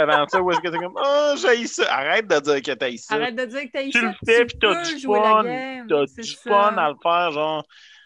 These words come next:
Speaker 1: Fais
Speaker 2: Elle
Speaker 1: juste
Speaker 2: veut gagner, fait qu'elle fait qu'est-ce qu'il faut pour gagner. Je veux dire, c'est, c'est ça le jeu, c'est ça qu'elle fait. Fait que, tu sais, arrête de dire que, que tu veux pas faire ça, là, c'est ça que
Speaker 1: Puis
Speaker 2: tu veux faire.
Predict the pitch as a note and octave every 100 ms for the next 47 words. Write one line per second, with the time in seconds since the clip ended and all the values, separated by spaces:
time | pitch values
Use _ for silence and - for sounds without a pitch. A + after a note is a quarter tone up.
0 | _ _ _ _ - A#3+ G3+ A3 D#4+ C4
1 | C4 A#3+ A#3+ C4+ D4 C#4 - A3+ - D#4
2 | D4 C#4+ - - C#4+ C4+ B3 G#3+ A#3+ A#3
3 | A#3+ C#4+ D4+ B3 A3 A3+ A3+ B3 A3+ -
4 | A#3+ - C#4+ C#4 C#4 A3+ A3 A3 B3+ C4+
5 | C4 A3+ - B3 A#3+ G#3 A3+ - B3+ B3+
6 | A3 - B3+ A3 G3+ B3 A3+ A#3+ A3+ B3+
7 | B3+ - A3 G#3 G#3 G#3+ - G3 G#3 A3+
8 | A3+ G3+ A3 C4 D4+ D#4+ - A#3+ A3+ B3+
9 | B3+ A#3 D3+ G3 G3 A3 G#3+ A3